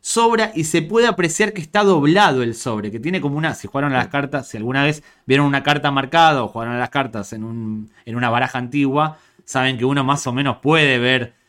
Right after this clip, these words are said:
Speaker 1: o marquitas,
Speaker 2: Correcto.
Speaker 1: o, eso, si jugaron a las cartas, lo saben.
Speaker 2: <laughs>
Speaker 1: Eh, entonces, Howard Stern tiene que sacar una vez que están los siete sobres y no solo agarra ese, sino que hace movimientos raros como para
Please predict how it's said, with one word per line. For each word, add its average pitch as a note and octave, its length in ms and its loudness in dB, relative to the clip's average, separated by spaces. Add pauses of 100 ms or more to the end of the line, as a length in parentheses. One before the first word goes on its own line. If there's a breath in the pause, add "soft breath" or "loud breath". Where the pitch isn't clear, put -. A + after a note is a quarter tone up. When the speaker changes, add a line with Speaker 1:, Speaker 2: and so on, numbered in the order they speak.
(140)
Speaker 1:
o G2+ 160 -10
marquitas, C#3+ 840 0
Speaker 2:
Correcto. A2+ 400 -6 (240)
Speaker 1:
o, C#3 200 -16
eso, C#3+ 480 -2 (120)
si - 120 -14
jugaron B2+ 260 -2
a A2+ 60 2
las G#2+ 100 0
cartas, C#3+ 600 -2
lo F#2 160 -14
saben. B2 460 0
Speaker 2:
<laughs> G3 460 0 (240)
Speaker 1:
Eh, F#2+ 920 -4
entonces, G#3+ 720 -2 (320)
Howard G3 360 4
Stern G3 340 0
tiene G3+ 260 2
que C#3+ 80 -4
sacar E3+ 320 0
una C#3 120 -2
vez C#3 80 -4
que C#3+ 80 -6
están C#3+ 220 -2
los C3 140 -2
siete D#3+ 300 -2
sobres G3+ 520 0 (460)
y B3 460 0 (380)
no G#3+ 200 0
solo B3 260 0
agarra G3 640 2
ese, G3+ 520 0
sino G3+ 280 -4
que B3 80 -4
hace G#3+ 180 0
movimientos F#3 640 0
raros G3+ 380 0
como D#3+ 280 -4
para C#3+ 340 0